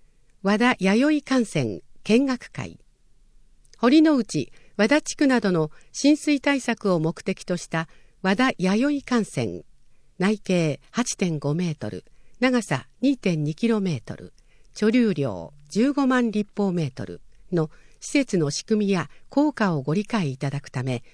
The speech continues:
見学会を開催します。日時、六月十四日土曜、午前十時から午後三時。場所、和田ポンプ施設。和田二の一、和田公園隣。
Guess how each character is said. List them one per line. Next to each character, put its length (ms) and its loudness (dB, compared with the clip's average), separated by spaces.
見 220 4
学 240 -2
会 260 -2
を 80 -8
開 220 -6
催 240 -4
し 160 -10
ま 100 -10
す。 240 -16
日 260 2
時、 200 -12
六 280 4
月 300 0
十 220 2
四 180 -2
日 160 -4
土 160 -2
曜、 320 -2
午 160 2
前 220 4
十 220 0
時 120 -4
か 160 -4
ら 260 -4
午 140 2
後 160 -2
三 300 -6
時。 180 -14
場 120 -2
所、 260 -2
和 160 2
田 160 2
ポ 180 -2
ン 80 0
プ 180 -2
施 120 -8
設。 360 -10
和 140 0
田 200 0
二 160 6
の 160 4
一、 340 -6
和 140 2
田 160 0
公 260 2
園 300 -6
隣。 420 -4